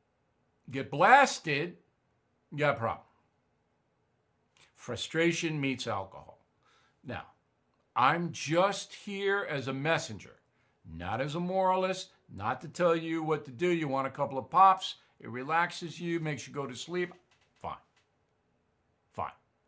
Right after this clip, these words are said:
All right? I never thought prohibition was a good idea in the twenties.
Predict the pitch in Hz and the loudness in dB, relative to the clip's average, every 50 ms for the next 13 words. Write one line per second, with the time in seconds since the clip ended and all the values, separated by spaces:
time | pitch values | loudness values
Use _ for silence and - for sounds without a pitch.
0 | _ _ _ _ _ _ _ _ - - 101 113 135 151 151 - - _ _ _ | _ _ _ _ _ _ _ _ -8 -2 2 2 2 2 2 -2 -10 _ _ _
1 | _ 127 135 147 156 151 151 147 - 165 156 151 147 - 143 151 151 156 156 147 | _ 2 4 4 4 4 2 2 4 6 6 6 6 4 4 4 8 8 6 6
2 | 156 160 151 - 170 165 160 135 113 135 117 160 151 151 151 151 147 147 151 156 | 6 0 -2 -2 -4 -4 -4 -6 -6 -6 -4 0 2 4 2 2 2 0 0 0
3 | 156 151 147 143 - - 117 95 95 - - _ - - - | 0 0 -2 -4 -6 -6 -8 -8 -8 -10 -16 _ -20 -20 -20